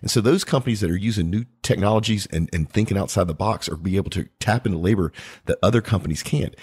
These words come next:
And our industry, Jake, is an industry of projects. I don't care if you're talking about upstream, midstream, downstream, whatever. Everything you do is a project. And if you don't have the skilled workforce to complete the project,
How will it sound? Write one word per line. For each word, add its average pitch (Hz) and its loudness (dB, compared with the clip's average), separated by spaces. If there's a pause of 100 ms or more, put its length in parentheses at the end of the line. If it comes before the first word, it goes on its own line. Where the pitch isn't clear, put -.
(420)
And 92 4
our 107 4
industry, 139 4
Jake, 85 2
is 85 0
an 80 2
industry 98 2
of 76 -2
projects. 87 -2
I 95 0
don't 120 0
care 110 -2
if 101 -2
you're 95 -4
talking 98 -2
about 82 -4
upstream, 101 0
midstream, 95 0
downstream, 87 -2
whatever. 80 0
Everything 120 2
you 98 0
do 98 2
is 87 0
a - -6
project. - 0
And 82 -2
if 82 -2
you 95 0
don't 139 2
have 147 2
the 92 -2
skilled 110 0
workforce 113 -2
to - -10
complete - -6
the - -6
project, 113 0